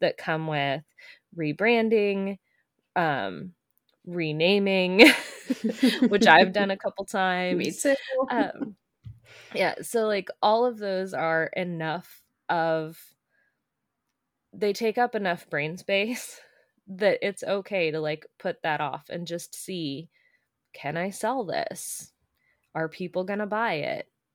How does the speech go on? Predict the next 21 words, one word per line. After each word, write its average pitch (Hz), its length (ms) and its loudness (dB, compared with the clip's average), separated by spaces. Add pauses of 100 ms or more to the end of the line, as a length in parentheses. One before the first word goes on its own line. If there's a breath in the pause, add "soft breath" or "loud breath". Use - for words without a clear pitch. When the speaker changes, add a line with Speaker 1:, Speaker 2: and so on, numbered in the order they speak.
Speaker 1:
What 165 280 -2
price 240 360 0
point 160 300 -4
are 147 100 -6
they 143 140 -8
gonna 147 220 -6
buy 135 240 0
it 135 120 -2
at? - 340 -2 (360)
Like, - 160 -16 (140)
where 170 380 4
are 190 160 4
the 196 120 -6
people 196 420 -4
that 185 140 -2
want 185 200 -4
to 196 100 -12
buy 196 160 -4
it 196 180 -4
hanging 190 340 -6
out?" 151 340 -6